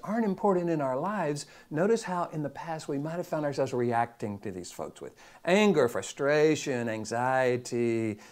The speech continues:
uh, annoyance. When we're doing that, we're actually making them way more important than we want them to be in our life, because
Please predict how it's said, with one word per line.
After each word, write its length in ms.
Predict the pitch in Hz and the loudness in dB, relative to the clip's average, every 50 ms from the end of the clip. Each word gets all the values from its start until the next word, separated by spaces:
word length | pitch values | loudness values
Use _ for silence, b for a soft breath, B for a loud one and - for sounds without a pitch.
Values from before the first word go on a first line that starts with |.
| B B | B B
uh, 200 | - 123 123 120 135 | -4 -2 0 0 2
annoyance. 1000 | 143 143 139 139 139 139 135 131 123 113 101 95 90 - - - - - - - b b b b b b b | 2 4 4 6 6 6 6 4 2 0 -4 -6 -8 -10 -10 -10 -8 -8 -10 -12 b b b b b b b
When 300 | - 131 151 196 214 226 226 | 2 4 6 6 6 6 6
we're 120 | 226 220 | 4 4
doing 360 | 180 180 233 262 247 226 180 | 4 4 4 6 6 4 4
that, 180 | 156 139 143 - | 4 2 2 2
we're 160 | 165 170 - - | 0 0 0 -2
actually 340 | 147 151 - - - 165 151 | -6 -6 -6 -6 -4 -4 -2
making 400 | 151 147 156 160 160 160 151 139 | -2 0 0 0 0 -2 -4 -2
them 220 | 139 135 131 127 | -2 -2 -2 0
way 160 | 127 131 131 123 | 0 0 0 0
more 220 | 123 120 113 110 | -2 -2 -4 -4
important 460 | 107 107 - - 107 104 104 101 101 - | -6 -8 -8 -6 -6 -4 -6 -8 -8 -10
than 100 | 107 101 | -10 -8
we 100 | 104 104 | -8 -8
want 260 | 95 98 98 95 - | -6 -8 -8 -8 -10
them 180 | - 87 90 | -10 -12 -10
to 60 | 87 92 | -12 -12
be 140 | - 98 | -10 -10
in 80 | 90 87 | -8 -6
our 140 | 92 92 104 | -2 0 2
life, 260 | 160 214 196 151 - | 4 4 4 2 0
because 500 | 135 127 - - 226 233 190 147 - | -4 -2 4 8 8 10 10 8 4